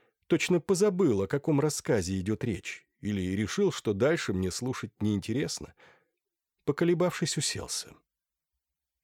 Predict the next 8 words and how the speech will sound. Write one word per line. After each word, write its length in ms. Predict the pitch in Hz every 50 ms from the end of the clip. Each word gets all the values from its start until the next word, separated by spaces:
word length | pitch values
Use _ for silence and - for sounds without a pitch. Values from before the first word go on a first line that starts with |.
| _ _ _ _ _ -
"Хорошо. 500 | - - 117 127 107 - 101 85 76 - _ - - - - - - - - - - - - - _ _ _ -
Я 240 | 110 135 147 143
остановился, 960 | 151 - - - 147 135 139 135 147 190 202 - - - 120 107 98 92 76 69 - - - - - - 95 85 - - - -
впрочем, 500 | - - - 107 98 - - 117 117 120
неважно 500 | 120 117 120 127 117 104 90 101 95 95
на 120 | 98 92
чём". 380 | - - 92 85 80 80 82 - - _ _ _ _ _ _ _ _ _ _ _ _ _
Пауза. 560 | - 98 90 87 85 82 82 76 82 85 82